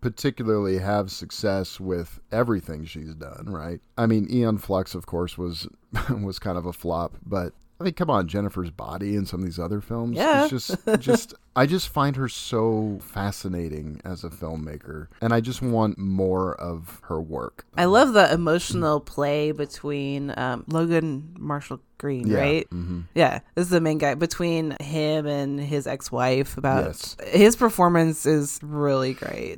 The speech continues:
Speaker 1: Definitely.
Speaker 2: There's a scene at the table when you kind of start to realize what's going on that is just, ugh. I love that kind of stuff. Uh,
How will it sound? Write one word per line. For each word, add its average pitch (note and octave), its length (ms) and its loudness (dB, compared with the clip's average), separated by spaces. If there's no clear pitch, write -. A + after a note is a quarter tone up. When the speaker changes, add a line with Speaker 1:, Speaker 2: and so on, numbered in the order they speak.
Speaker 1:
Definitely. D2+ 560 -4
Speaker 2:
There's F#3 340 4
a F3 80 0
scene F3+ 380 2
at E3 160 2
the D3+ 160 2
table C#3 800 4
when E3 160 0
you D3 140 4
kind D#3+ 280 2
of D3+ 80 2
start D#3 260 6
to D3+ 80 4
realize D3 480 8
what's C#3+ 220 2
going D#3+ 360 4
on C#3+ 360 2
that C3 180 2
is C3+ 200 0
just, - 440 -8
ugh. D#3+ 300 -2
I E3 100 2
love D#3 320 8
that C#3+ 120 4
kind C3 200 -2
of B2 100 -4
stuff. A#2+ 280 -4
Uh, B2+ 140 -6